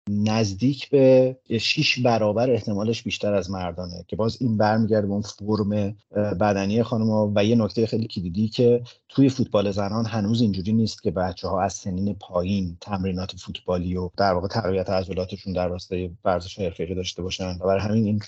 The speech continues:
ربات خیلی آسیب پذیرتره. ضمن اینکه بهبودش هم ظاهراً بیست و پنج درصد شانس برگشت کاملش توی زنان کمتره. بعد لابلای اینا من یه تحقیق بامزه دیگه هم خوندم و اون این که نزدیک هشتاد و دو درصد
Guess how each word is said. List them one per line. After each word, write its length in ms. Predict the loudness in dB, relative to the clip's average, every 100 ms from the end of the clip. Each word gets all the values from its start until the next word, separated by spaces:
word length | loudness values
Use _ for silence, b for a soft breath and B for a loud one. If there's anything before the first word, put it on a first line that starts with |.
| -2
ربات 420 | 0 0 0 0
خیلی 340 | 2 0 0 -4 _
آسیب 380 | 0 2 -2
پذیرتره. 960 | -2 -2 0 -2 -4 0 4 6 4 2 B B
ضمن 220 | 2 4 4
اینکه 220 | 4 2
بهبودش 720 | 4 4 4 4 4 4 0
هم 140 | -2
ظاهراً 320 | -2 -2 -2
بیست 240 | -4 -6 -4
و 20 | 0
پنج 180 | 2
درصد 340 | 2 2 0 -4
شانس 320 | -4 -6 -6
برگشت 580 | -2 -2 -2 -8 -10 -10
کاملش 840 | -8 -6 -2 2 4 2 0 -10
توی 220 | _ -4 -4 _ _ -2
زنان 480 | 0 0 -2 -4 -8 _ -6
کمتره. 600 | -4 -2 0 -2 -2 -8 2
بعد 160 | 4
لابلای 380 | 6 6 6 4
اینا 220 | 2 -2
من 80 | -2
یه 60 | -2
تحقیق 460 | -2 -2 -2 -2
بامزه 500 | 0 0 0 0 0
دیگه 260 | 0 2 2
هم 80 | 0
خوندم 580 | -2 0 0 0 -4 -2
و 60 |
اون 200 | 0 0
این 120 | -2
که 400 | 0 4 4 2 -4 -2
نزدیک 440 | 2 2 2 0 0
هشتاد 400 | 2 0 0 0
و 100 | 2
دو 120 | 4
درصد 720 | 4 4 2 2 0 -4